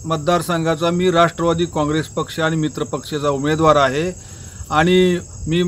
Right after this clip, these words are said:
माझा प्रचार आता पूर्ण मतदारसंघामध्ये, अ, चालू आहे.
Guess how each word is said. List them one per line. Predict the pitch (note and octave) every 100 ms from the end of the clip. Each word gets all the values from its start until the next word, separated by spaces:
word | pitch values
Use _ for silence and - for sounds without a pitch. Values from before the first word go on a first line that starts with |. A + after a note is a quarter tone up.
| F#3 D3
माझा | E3 F3
प्रचार | F#3 D#3+ E3 G3 G3
आता | F#3 - F#3+
पूर्ण | F#3+ G3 F#3+
मतदारसंघामध्ये, | F#3 F3 D#3+ G#3 F#3 G3 F#3+ F#3 F#3 F#3 D#3+ - - -
अ, | D3+ D3 D#3 - - -
चालू | F3+ F3
आहे. | F3 D3+ D3